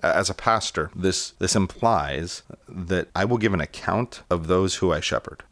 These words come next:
Do I give an account for the life of every believer here in Camarillo, or in Ventura County, or in Southern California, or in all of California? How wide does that scope go? Well, who do I exercise any kind of spiritual authority over? It's only the particular flock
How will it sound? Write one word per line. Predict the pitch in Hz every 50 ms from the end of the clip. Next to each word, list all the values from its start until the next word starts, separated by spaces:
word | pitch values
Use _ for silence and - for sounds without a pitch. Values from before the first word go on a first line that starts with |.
| - 202 95 -
Do | - 101 98
I | 101 113
give | 117 113 117 107
an | 104 95
account | 87 - - - - - 90 78 76 78 - - - -
for | - - - 87
the | 90
life | 87 87 87 80 -
of | 80 90
every | 87 85 87 87 82
believer | 78 87 85 90 92 90 76 76 73 76 76 76 - - _ _ _ _ _ _ _
here | - - 95 90 87
in | 85 90 80
Camarillo, | - - 85 82 82 80 80 73 - - 82 -
or | - 80 85
in | 87 87
Ventura | 82 87 85 85 - - 95 90 85
County, | - - 98 92 82 71 64 73 -
or | - 73 80
in | 82 82
Southern | - - 95 90 90 87
California, | - - 87 90 87 - - 90 80 71 67 67 - -
or | - 85 82 82
in | 87 90
all | 95 101 98 87
of | 78 -
California? | - - - 73 69 69 - - 71 71 69 76
How | 82 - 107 104
wide | 98 92 92 92 90
does | 90 85 82
that | 80 71 -
scope | - - - 76 78 76 -
go? | - 90 80 69 - - - - - - - - - - - - _
Well, | 87 92 - - -
who | - 117 117
do | 110 110
I | 104 101 101
exercise | 92 - - - 90 - - 90 85 90 85 - -
any | - 95 98 95
kind | - - 92 92 90
of | 87 -
spiritual | - - 87 90 87 85 - - 90 85
authority | 80 - 101 107 120 98 76 65 58
over? | 55 62 65 69 76
It's | 82 - - - -
only | 101 101 101 107 107 98 95
the | 92 -
particular | - - 90 - - 131 123 - - 95 92 -
flock | - - - - 113 117 123 87 78 80 - -